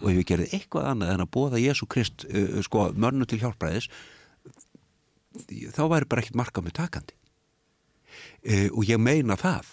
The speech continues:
En ég ætla ekki að standa í, í fjölmenningar samfélag og segja, „Heyrðu, það verða allir að verða eins og ég, það verða allir að, að taka við trúnni með nákvæmlega sem hætti og ég, vegna þess að annars farið þið til helvítis eða allur heimurinn fer forgörðum.“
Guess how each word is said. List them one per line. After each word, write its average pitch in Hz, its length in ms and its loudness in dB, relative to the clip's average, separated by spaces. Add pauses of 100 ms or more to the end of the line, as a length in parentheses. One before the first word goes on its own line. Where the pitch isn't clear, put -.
(680)
En 110 100 2
ég 156 180 6
ætla 151 200 2
ekki - 100 0
að - 60 -2
standa 139 460 2 (640)
í, 107 80 2
í 110 300 -4 (140)
fjölmenningar 151 760 2
samfélag 151 260 0
og 107 60 -2
segja, 131 200 4
„Heyrðu, 120 220 2
það 127 160 2
verða 135 240 2
allir 170 220 -4
að 147 40 0
verða 151 200 -2
eins 120 80 -4
og 143 80 -2
ég, 95 240 0
það 107 160 0
verða 117 180 2
allir 160 260 0
að, 127 140 2 (240)
að - 100 -4
taka 160 400 0
við 139 120 2
trúnni 156 340 0
með 123 160 0
nákvæmlega 143 300 0
sem 120 80 -8
hætti 139 340 -2
og 117 80 0
ég, 139 280 0
vegna 131 220 -4
þess 107 60 -2
að 104 60 -2
annars 139 240 -2
farið 143 240 0
þið 127 80 0
til 120 100 2
helvítis 139 480 2
eða 120 160 0
allur 123 260 -2
heimurinn 135 460 0
fer 123 120 -2
forgörðum.“ 123 540 0